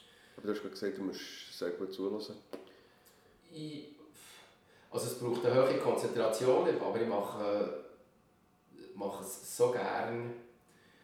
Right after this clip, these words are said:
Speaker 2: dass ich, äh, die, die Anstrengung, in Anführungs- und Schlusszeichen, gerne auf mich nehme. Weil ich, ich jedes Mal sehr oft wieder den Beweis bekomme, dass,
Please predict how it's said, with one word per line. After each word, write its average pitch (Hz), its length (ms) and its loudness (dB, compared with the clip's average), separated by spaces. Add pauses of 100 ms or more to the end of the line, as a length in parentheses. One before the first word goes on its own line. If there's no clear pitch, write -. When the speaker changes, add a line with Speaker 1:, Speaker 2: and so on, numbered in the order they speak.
(300)
Speaker 2:
dass 95 180 -10
ich, 101 260 -6
äh, 95 420 -4
die, 95 360 -8
die 90 60 -8
Anstrengung, - 580 -2
in - 80 -8
Anführungs- 104 340 -8
und 95 80 -10
Schlusszeichen, 98 500 -6
gerne 113 360 -8
auf 113 100 -12
mich 127 100 -8
nehme. 117 300 -10
Weil 101 300 0 (320)
ich, 110 360 -2
ich 107 80 -2
jedes 117 320 2
Mal 117 220 0
sehr 117 380 6
oft - 340 2
wieder 123 200 0
den 117 220 -6
Beweis 117 340 0
bekomme, 113 540 -2
dass, - 300 -10